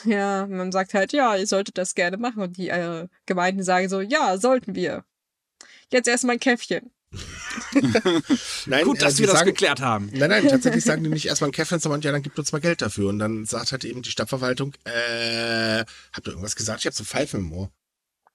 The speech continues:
Speaker 1: <laughs> Also, ja, wir lachen darüber, aber es ist tatsächlich sehr traurig, vor allem, weil die Bevölkerung davon auch nichts weiß und sich halt drauf verlässt. Die denken sich so, „Oh ja, die haben das schon geregelt, ne?
Speaker 2: Mhm.
Speaker 1: Evakuierungsplan, Notfallplan, alles da.“ Und dann sagt die Gemeinde, „Äh, nö.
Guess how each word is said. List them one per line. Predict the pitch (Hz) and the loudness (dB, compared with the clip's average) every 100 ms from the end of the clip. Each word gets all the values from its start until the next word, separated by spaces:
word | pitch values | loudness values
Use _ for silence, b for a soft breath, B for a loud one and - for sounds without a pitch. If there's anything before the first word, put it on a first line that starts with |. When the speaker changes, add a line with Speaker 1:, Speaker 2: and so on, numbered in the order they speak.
| _ _ _ - | _ _ _ -6
Speaker 1:
<laughs> | 311 - 247 226 208 214 226 - 127 B 269 135 - | -4 4 4 4 0 -2 -6 -4 -6 B -6 -4 0
Also, | 277 311 - | 2 2 2
ja, | 277 | 2
wir | 285 | 2
lachen | 262 320 | 0 2
darüber, | 277 233 240 | -2 -2 -2
aber | 233 247 | -2 -4
es | 240 | -4
ist | 262 | -2
tatsächlich | 285 254 277 269 - | -2 0 0 2 0
sehr | 233 | -2
traurig, | - 262 262 233 | 0 0 0 -4
vor | - | -4
allem, | 226 240 | 0 0
weil | |
die | 240 | 0
Bevölkerung | - - 240 247 240 240 | -4 -6 -4 -2 -4 -2
davon | 233 226 | -2 -2
auch | 220 | -4
nichts | 220 220 - - | -4 -8 -10 -2
weiß | 202 226 247 | 0 0 0
und | 220 | -4
sich | 220 226 | -4 -4
halt | 214 | -6
drauf | 208 - | -8 -6
verlässt. | 220 269 - | -2 -2 -2
Die | 202 | -4
denken | 202 208 214 | -4 -2 -4
sich | 214 | -2
so, | 214 | -4
„Oh | 427 440 427 | -2 -2 2
ja, | |
die | 233 | 4
haben | 208 311 | 2 2
das | 285 | 0
schon | 262 277 | 0 -2
geregelt, | 339 415 220 185 | -2 -2 -2 -2
ne? | 190 359 B B B B - | -4 -6 B B B B -8
Speaker 2:
Mhm. | 147 | 0
Speaker 1:
Evakuierungsplan, | 147 254 240 302 339 320 - 311 302 | 2 2 2 2 0 -2 0 0 2
Notfallplan, | 262 277 285 - 269 254 | 0 0 -2 2 0 2
alles | - 220 - | 0 -2 0
da.“ | 330 214 | 0 0
Und | 202 | 0
dann | 208 220 | 0 0
sagt | 226 - | -2 -2
die | 226 226 | -2 0
Gemeinde, | 226 220 226 226 | 0 2 2 2
„Äh, | - 214 220 | 2 0 2
nö. | 220 262 196 | 2 4 4